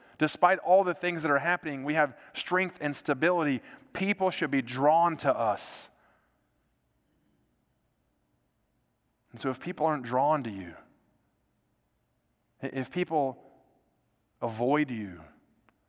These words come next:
because of the things that you say and do.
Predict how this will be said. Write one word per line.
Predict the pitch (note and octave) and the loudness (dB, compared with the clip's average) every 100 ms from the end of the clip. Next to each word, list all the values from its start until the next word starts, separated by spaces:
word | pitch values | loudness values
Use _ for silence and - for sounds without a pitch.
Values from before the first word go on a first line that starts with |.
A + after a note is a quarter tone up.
| _ _ _ _ _ | _ _ _ _ _
because | C3 B2+ | -4 -2
of | |
the | B2 | -2
things | - D#3+ B2+ | -2 -2 -4
that | A#2 | -6
you | A#2+ | -6
say | - D3+ D3+ C#3 | -2 2 2 0
and | G#2+ G#2+ | -4 -6
do. | C3 C3+ G#2+ | -4 -2 -4